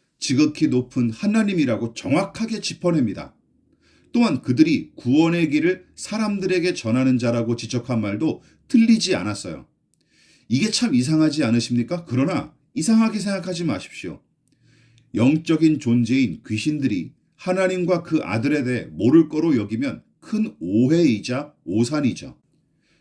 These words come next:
예수님 앞에서 귀신들이 뭐라고 떠들어댔었는지 한번 돌이켜 생각해 보십시오. 마가복음 삼 장 십일 절입니다. 더러운 귀신들도 어느 때든지 예수를 보면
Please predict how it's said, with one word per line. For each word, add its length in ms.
예수님 600
앞에서 720
귀신들이 680
뭐라고 580
떠들어댔었는지 1120
한번 320
돌이켜 380
생각해 440
보십시오. 500
마가복음 540
삼 220
장 180
십일 280
절입니다. 520
더러운 460
귀신들도 800
어느 300
때든지 540
예수를 400
보면 380